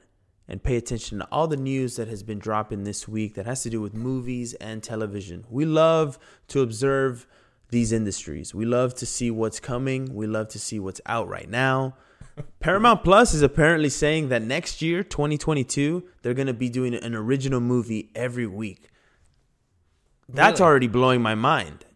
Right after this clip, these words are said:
Speaker 1: you know? So
Speaker 2: Competing
Speaker 1: that's
Speaker 2: with Netflix.
Speaker 1: They're going right at it, you know, from the
Speaker 2: Mm-hmm.
Speaker 1: get-go. And I think that, uh, some of the news this week is gonna reflect that kinda, like,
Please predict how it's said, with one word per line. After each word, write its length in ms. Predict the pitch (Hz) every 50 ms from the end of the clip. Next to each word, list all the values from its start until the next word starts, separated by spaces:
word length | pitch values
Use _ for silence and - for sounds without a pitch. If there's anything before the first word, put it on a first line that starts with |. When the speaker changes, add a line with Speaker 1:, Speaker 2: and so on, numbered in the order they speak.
| _
Speaker 1:
you 140 | - 120 127
know? 260 | 123 127 131 143 151
So 300 | 151 147 - 143 135 123 117
Speaker 2:
Competing 380 | 127 131 139 139 202 185 175 147
Speaker 1:
that's 0 |
Speaker 2:
with 140 | 135 120 127
Netflix. 560 | 135 165 - - - - - - - - - _ _ _ - - - - -
Speaker 1:
They're 160 | - 139 165
going 260 | 165 165 170 165 147 135
right 240 | 127 123 120 113
at 220 | 117 131 147 147 123
it, 160 | 90 80 - - -
you 160 | - 120 120
know, 180 | 123 123 127
from 260 | 127 - - 135 127 110
the 80 | 104
Speaker 2:
Mm-hmm. 80 | 107 95
Speaker 1:
get-go. 560 | 123 131 135 92 85 107 98 - - - - - _
And 220 | _ - 120 120 131
I 100 | 135 139
think 280 | - 156 151 139 131 135
that, 240 | 131 135 127 123 120
uh, 240 | 120 120 117 117
some 240 | 117 - - 160 165
of 60 | 160
the 60 | 151 151
news 300 | 147 151 151 156 147 139
this 180 | 143 135 -
week 200 | 143 139 139 131
is 100 | 135 123
gonna 160 | 123 127 123
reflect 520 | 120 117 110 - - - 131 127 123 - -
that 200 | 127 120 113 -
kinda, 240 | - 127 123 123 120
like, 300 | 113 113 110 104 -